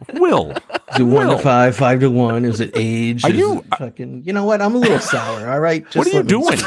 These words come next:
Speaker 1: Are you fucking out of your mi-, are you
Speaker 2: A little
Speaker 1: whacked out
Speaker 2: bit.
Speaker 1: on goofballs right now?
Speaker 2: No.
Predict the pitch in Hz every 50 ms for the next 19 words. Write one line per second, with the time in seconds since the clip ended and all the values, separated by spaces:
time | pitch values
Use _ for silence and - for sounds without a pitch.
0 | - - - 147 185 320 392 403 - - - 330 349 - - 311 277 - 147 165
1 | 185 202 202 185 160 147 127 120 135 147 151 214 294 - - - - - - -
2 | - - - - 123 135 127 131 143 180 208 180 165 165 170 175 160 135 104 117
3 | 156 185 - - 208 214 220 220 196 233 233 240 262 262 277 277 269 - _ _
4 | _ _ _ _ _ _ - - 95 113 - -